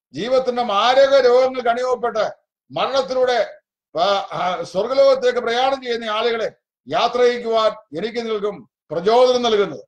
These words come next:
ഞാനിവിടെ ഓർപ്പിക്കട്ടെ, അതുകൊണ്ട് മരിച്ചവരെ ഉയർപ്പിച്ചു കൊ-, കാണിച്ചിട്ട് കർത്താവായ യേശുവിന്റെ നാമത്തിൽ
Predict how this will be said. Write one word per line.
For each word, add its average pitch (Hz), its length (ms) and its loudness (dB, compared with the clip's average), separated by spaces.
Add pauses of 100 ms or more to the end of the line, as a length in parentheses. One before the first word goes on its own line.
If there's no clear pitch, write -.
(300)
ഞാനിവിടെ 170 220 -4
ഓർപ്പിക്കട്ടെ, 220 720 -2 (120)
അതുകൊണ്ട് 226 600 0 (500)
മരിച്ചവരെ 254 840 0
ഉയർപ്പിച്ചു 254 560 -2
കൊ-, 220 420 -4
കാണിച്ചിട്ട് 233 560 0 (460)
കർത്താവായ 262 560 0
യേശുവിന്റെ 247 560 -2
നാമത്തിൽ 214 360 0